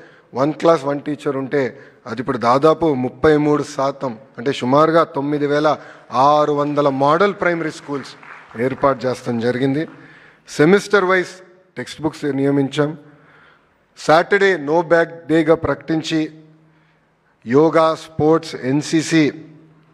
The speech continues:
ఇట్లా పెద్ద ఎత్తున కార్యక్రమాలు కూడా చేపడతాం జరిగింది.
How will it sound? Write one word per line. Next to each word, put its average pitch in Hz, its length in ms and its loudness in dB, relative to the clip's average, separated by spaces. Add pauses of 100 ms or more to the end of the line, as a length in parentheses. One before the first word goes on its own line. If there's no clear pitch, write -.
(300)
ఇట్లా 127 240 -2
పెద్ద 131 280 -2
ఎత్తున 160 380 0 (720)
కార్యక్రమాలు 143 680 0
కూడా 135 240 0
చేపడతాం 117 680 -6
జరిగింది. 104 380 -6